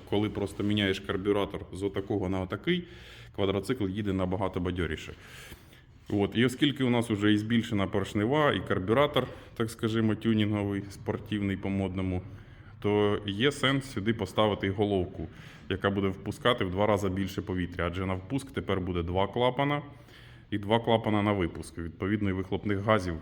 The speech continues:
е, буде відводитись в два рази більше, їм легше буде виходити, тому, е, обкатаємо, значить, двигун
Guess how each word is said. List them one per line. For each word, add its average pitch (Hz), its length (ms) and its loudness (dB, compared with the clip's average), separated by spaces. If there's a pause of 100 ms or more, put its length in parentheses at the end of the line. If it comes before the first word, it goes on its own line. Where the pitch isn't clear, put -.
(600)
е, 90 80 0
буде 90 280 0
відводитись 92 600 -2
в 87 40 -8
два 92 180 2
рази 90 220 2
більше, 127 400 -2
їм 92 160 0
легше 95 300 0
буде 87 200 -2
виходити, 98 520 0
тому, 139 500 0 (420)
е, 95 540 -2 (120)
обкатаємо, 104 800 2
значить, 90 400 -6
двигун 95 420 0